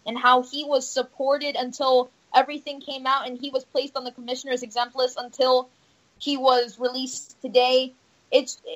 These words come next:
it can't, it cannot be this way. It happens. They cannot,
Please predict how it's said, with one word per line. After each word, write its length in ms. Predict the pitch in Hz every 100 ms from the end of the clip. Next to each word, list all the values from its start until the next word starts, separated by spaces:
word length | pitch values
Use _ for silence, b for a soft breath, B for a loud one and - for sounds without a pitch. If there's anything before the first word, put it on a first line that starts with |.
| _
it 160 | 294 -
can't, 220 | 311 302
it 240 | - 254 -
cannot 440 | 285 285 277 262
be 140 | 277 269
this 180 | 262
way. 420 | 247 240 233 - - _ _ _
It 80 | 254
happens. 600 | 233 269 277 285 285 269 -
They 120 | 254
cannot, 500 | 254 262 269 269